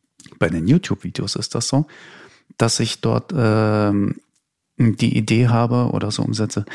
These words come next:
dass ich die Inhalte und meine Aussagen sehr knackig mache, so auf den Punkt, ne? Da ist auch viel geskriptet, damit ich's eben, äh, den, den, den, den Hörern und, und, und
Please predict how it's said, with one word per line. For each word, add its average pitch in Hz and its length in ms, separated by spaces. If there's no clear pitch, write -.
dass 104 220
ich 104 260
die - 160
Inhalte 123 560
und 113 160
meine 101 280
Aussagen 104 500
sehr 107 180
knackig - 480
mache, - 360
so - 140
auf - 120
den - 200
Punkt, - 540
ne? 110 300
Da - 200
ist - 260
auch - 100
viel 123 440
geskriptet, - 800
damit 104 320
ich's 117 200
eben, 110 340
äh, 107 360
den, 127 460
den, 107 280
den, 107 560
den 143 460
Hörern 123 400
und, 104 160
und, - 260
und 117 200